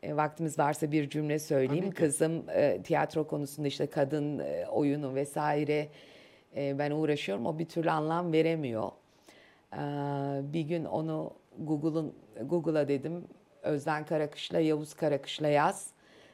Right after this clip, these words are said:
Speaker 1: Bak nerede buluşuyoruz biz internet aleminde." dedim. Babasının bir dizi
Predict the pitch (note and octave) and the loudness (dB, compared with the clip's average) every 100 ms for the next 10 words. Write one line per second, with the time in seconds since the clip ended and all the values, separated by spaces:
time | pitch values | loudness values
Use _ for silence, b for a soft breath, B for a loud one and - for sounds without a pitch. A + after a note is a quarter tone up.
0 | b D#3+ F#3 F#3 G3 F#3+ E3 C#3 C3 - | b 2 2 4 4 4 4 0 -2 -2
1 | C#3 A#2+ A#2+ - A2+ - C3+ C#3 B2 B2+ | 0 0 -2 -8 -6 -4 -2 -2 -2 -2
2 | B2+ A#2+ B2 B2+ A#2+ A#2+ A#2+ A#2+ D3 G3 | 0 2 2 0 -2 -2 0 -2 -2 0
3 | D#3 C#3 C#3 D3 D3+ D#3 E3+ F3+ D#3+ C#3 | 2 2 -2 -4 -4 -2 2 2 2 0
4 | C#3+ - A#2+ | 0 2 0